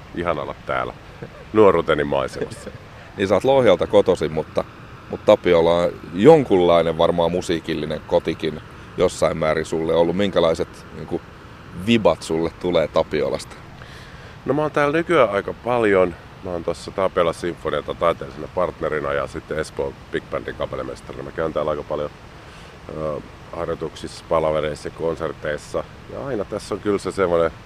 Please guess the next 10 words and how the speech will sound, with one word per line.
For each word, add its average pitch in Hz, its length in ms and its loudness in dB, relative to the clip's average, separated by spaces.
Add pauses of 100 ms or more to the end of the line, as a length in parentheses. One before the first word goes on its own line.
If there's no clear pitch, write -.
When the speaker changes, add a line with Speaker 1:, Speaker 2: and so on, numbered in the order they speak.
(1040)
Speaker 1:
sykähdyttävä 80 840 -4 (1120)
efekti. 87 600 -4
Mä 87 160 -2
silloin 87 340 -4 (1400)
Ripari 85 560 0
isoseni 73 580 -4 (180)
suosittelemana 69 880 -4
niin 69 220 -6
tulin 69 280 -8
tänne 69 260 -6